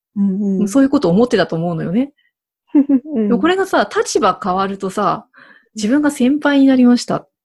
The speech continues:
Speaker 1: うん。
Speaker 2: 上司になりましたって言った時にさ、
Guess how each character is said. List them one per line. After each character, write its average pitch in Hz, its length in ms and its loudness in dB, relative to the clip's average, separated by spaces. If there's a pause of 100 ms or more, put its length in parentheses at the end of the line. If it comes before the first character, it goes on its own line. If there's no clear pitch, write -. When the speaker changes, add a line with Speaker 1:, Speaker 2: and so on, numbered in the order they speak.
(380)
Speaker 1:
う 214 120 -2
ん。 202 40 -4
Speaker 2:
上 269 140 2
司 - 120 0
に 170 60 2
な 160 80 0
り 160 80 -2
ま 165 140 -2
し - 60 -12
た - 100 -4
っ 165 60 -6
て - 80 -20
言 151 80 -8
っ - 20 -4
た - 60 -2
時 170 200 -8
に 175 120 -2
さ、 170 200 -6